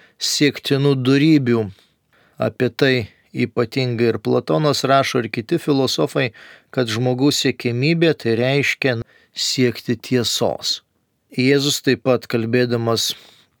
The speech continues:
įtikėjusiems žydams, jisai taip pat sako, „Jeigu jūs pasiliksite mano moksle, jūs tapsite mano mokiniais ir tuomet pažinsite tiesą.“ Va, tas irgi pažinimas.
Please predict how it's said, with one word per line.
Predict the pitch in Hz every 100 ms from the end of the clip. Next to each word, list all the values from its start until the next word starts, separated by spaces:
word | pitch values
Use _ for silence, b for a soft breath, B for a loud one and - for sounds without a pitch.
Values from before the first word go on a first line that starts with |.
| _ -
įtikėjusiems | 123 107 123 - 135 131 117 - 123
žydams, | 110 151 180 220 -
jisai | 135 135 117
taip | 123 113
pat | 190 175
sako, | - 131 139 151 139 B B B -
„Jeigu | 110 151 143 120 113
jūs | 117 127 120 - - - _ _ _ -
pasiliksite | 135 - 139 127 131 - 135 113 117 110 98 _ _ -
mano | 143 143 135 123
moksle, | 120 147 180 - 220 175 - b b b b
jūs | 120 127 127 - - -
tapsite | - 117 - 127 - 117
mano | 117 117 117
mokiniais | 113 110 - 120 123 190 240 - - b b b b
ir | 156 160 151
tuomet | - 123 123 165 294 - - _
pažinsite | 123 113 104 135 151 - 120 120
tiesą.“ | 117 127 104 - - 110
Va, | 110
tas | 135 -
irgi | 147 135 127
pažinimas. | - 147 127 139 165 214 185 95 - -